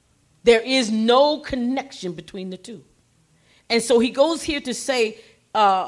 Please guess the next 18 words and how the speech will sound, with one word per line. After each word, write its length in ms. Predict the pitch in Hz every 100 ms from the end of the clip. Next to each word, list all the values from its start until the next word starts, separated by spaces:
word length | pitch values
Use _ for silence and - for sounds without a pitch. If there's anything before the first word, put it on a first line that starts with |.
| 202 190
uh, 20 | 190
with 220 | 226 247
us 180 | 302 247
as 120 | 214
believers, 520 | 214 233 311 247 254 _ -
this 140 | 311
is 140 | 339
the 80 | 294
contrast 520 | - 277 262 269 254
with 160 | 240 240
us 160 | 240 196
believers 580 | 170 202 214 240 254
and 140 | 277 285
non-believers. 580 | - 277 175 139 123 - _ _ _ _ _ 208
Y'all 120 | 214
wanna 140 | 254
know 140 | 262 254
why, 340 | 262 254